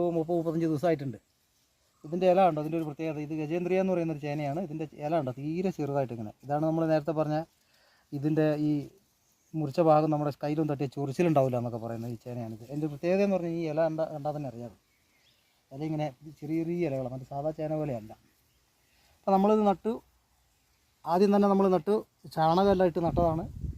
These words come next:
നല്ല രീതിയിൽ തന്നെ മുളച്ച് വന്നിട്ടുണ്ട്. ആ, ഇപ്പോൾ ഒരു പത്ത് നാൽപത് ദിവസം കഴിഞ്ഞ് നമ്മളൊരു ലേശം പതിനഞ്ച്,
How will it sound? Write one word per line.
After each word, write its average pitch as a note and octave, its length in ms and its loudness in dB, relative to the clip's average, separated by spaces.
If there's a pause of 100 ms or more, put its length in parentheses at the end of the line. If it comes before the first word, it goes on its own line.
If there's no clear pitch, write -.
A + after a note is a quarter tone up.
നല്ല F3 180 -2
രീതിയിൽ G3 240 0
തന്നെ F#3 140 -2
മുളച്ച് E3 240 -4
വന്നിട്ടുണ്ട്. C#3+ 340 -8 (840)
ആ, C3 40 -12 (1120)
ഇപ്പോൾ - 180 -6
ഒരു F#3 100 2
പത്ത് F3+ 160 0
നാൽപത് F#3 160 2
ദിവസം F3 200 -4
കഴിഞ്ഞ് D#3+ 160 -2
നമ്മളൊരു D#3 280 -4
ലേശം D#3+ 420 -4 (300)
പതിനഞ്ച്, D#3+ 300 -8